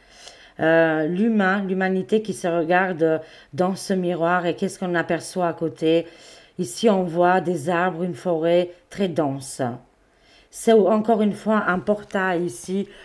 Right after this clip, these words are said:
euh, pour l'humanité. Euh, autre vie. On va percevoir vraiment d'autres vies, d'autres plans, euh, des vies intérieures,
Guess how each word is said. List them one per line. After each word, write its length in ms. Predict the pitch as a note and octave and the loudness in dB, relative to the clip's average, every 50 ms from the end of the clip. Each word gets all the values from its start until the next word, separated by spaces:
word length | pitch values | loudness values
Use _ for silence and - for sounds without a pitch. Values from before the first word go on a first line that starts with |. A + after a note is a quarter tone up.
| - _ _ - | -20 _ _ -4
euh, 120 | D#3 D#3 | -2 -2
pour 260 | D3+ - G3+ G#3 G3+ | -2 -2 0 0 0
l'humanité. 720 | G3+ F#3 F3+ F3 F3+ F3 E3 D#3+ - - - C#3 B2 A#2+ - - - - - - - - - - | 0 0 0 0 -2 -2 -2 -4 -6 -4 -4 -4 -4 -4 -8 -14 -20 -20 -20 -20 -20 -18 -6 -2
Euh, 240 | D#3 D#3 D#3+ D#3+ - - | 0 0 0 0 2 4
autre 340 | A3+ B3+ B3 - - A3+ A3+ | 4 4 4 4 0 -2 -2
vie. 280 | F3+ E3 E3+ D3+ C#3 - _ _ _ | -2 -2 -6 -8 -8 -12 _ _ _
On 80 | E3+ F#3+ | -6 -4
va 180 | F#3 A3+ B3 | -2 -2 0
percevoir 560 | B3 B3 A#3+ A3+ - - A3+ G3+ G3+ C4+ C#4+ C4+ | 0 0 -4 -4 -2 -2 -2 0 2 0 0 0
vraiment 320 | G#3+ G#3+ A3+ A3+ A#3+ B3+ | -2 -4 -2 -2 -2 -2
d'autres 340 | F#3 G3 G#3 G#3 G#3 - G3+ | 0 0 -2 -2 -2 -6 -6
vies, 280 | E3+ F#3 A#3 B3 A3+ | -4 -2 -2 -2 -2
d'autres 340 | D#3+ C#3 G3+ A3 G#3+ - G3 | 0 0 -2 -2 0 -4 -6
plans, 480 | - - _ F#3+ G3 G3+ G#3+ B3 D#4 - - - - - - - - - - _ _ - | -8 -8 _ 0 2 2 2 2 0 -6 -12 -20 -20 -20 -20 -20 -20 -20 -20 _ _ -4
euh, 580 | E3 E3 E3 E3 E3 E3+ E3 E3 E3 E3 D#3+ D#3+ | 0 2 2 4 4 4 4 4 4 2 0 -2
des 200 | D#3 D3+ G#3+ A3 | 2 2 4 4
vies 180 | G3 G#3 G#3+ | 4 2 2
intérieures, 680 | G#3 G3 F#3+ - F#3+ D#3+ E3+ D#3+ D#3 E3 F#3 A3 A3 | 0 0 0 -2 -4 -2 0 0 2 2 2 0 -2